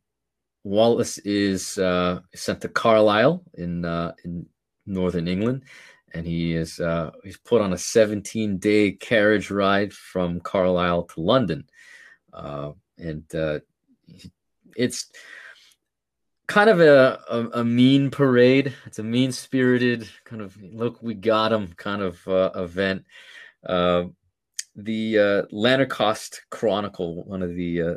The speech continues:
the big English chronicles, uh, of the time, uh, and famously anti-Wallace, uh, celebrated, uh, the capture of William Wallace. Uh, it's, it reads, "Thou pillager of many a sacred shrine,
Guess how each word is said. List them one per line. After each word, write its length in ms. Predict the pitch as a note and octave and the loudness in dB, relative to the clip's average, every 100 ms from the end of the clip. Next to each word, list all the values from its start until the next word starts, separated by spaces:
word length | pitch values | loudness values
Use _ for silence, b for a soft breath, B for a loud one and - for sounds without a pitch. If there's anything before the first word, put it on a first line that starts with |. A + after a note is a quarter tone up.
| - | -8
the 80 | - | -20
big 260 | F2 F#2+ F#2 | -8 -4 -4
English 320 | F#2 F2+ F2+ | -4 -6 -6
chronicles, 640 | - F2+ F2+ - F#2 F2 _ B B B - | -6 -4 -4 -6 -12 -12 _ B B B -14
uh, 40 | E2+ | -8
of 280 | E2 F2 | -6 -6
the 80 | F#2 | -6
time, 560 | E2+ - E2+ E2+ E2+ D#2+ E2+ | -8 -2 0 0 -2 -8 -16
uh, 180 | E2 - | -16 -14
and 120 | F2 | -14
famously 600 | - G2 F#2+ F2+ F2+ F2 | -4 -2 -2 -6 -10 -8
anti-Wallace, 880 | E2 E2 - E2 E2 E2+ E2 - - B B B B - | -10 -10 -16 -4 -2 -2 -4 -16 -20 B B B B -20
uh, 80 | - | -20
celebrated, 840 | - C#3+ D#3 A#2+ G#2+ G2 F2+ F2+ - | -2 4 4 6 4 4 2 -4 -10
uh, 220 | E2+ E2 - | -6 -6 -8
the 80 | _ _ | _ _
capture 480 | - E2+ - D#2+ - | -10 -10 -10 -14 -14
of 100 | D#2 | -18
William 320 | D#2 D#2 D#2 | -14 -10 -10
Wallace. 500 | D2+ D#2 D#2 D#2 - _ B B B B - | -8 -6 -6 -8 -14 _ B B B B -14
Uh, 220 | D#2+ D2+ D#2+ _ - | -10 -10 -12 _ -14
it's, 260 | F#2 - | -12 -10
it 260 | - G2 F2 | -12 -8 -2
reads, 320 | G2+ G#2 F#2 B B B | 2 2 -2 B B B
"Thou 360 | - G2 B2 B2+ | -8 0 4 4
pillager 600 | B2+ C3+ D3 C3 B2+ B2+ | 4 4 4 4 4 4
of 300 | G#2 F#2 - | 4 0 -12
many 400 | G#2+ G2+ A2 A2+ | -4 -2 0 0
a 40 | G2 | -4
sacred 540 | - - G#2+ - G#2 | -6 -2 -2 -2 -10
shrine, 600 | - - G#2+ G2 G2 G#2 | -10 -8 -6 -4 -6 -8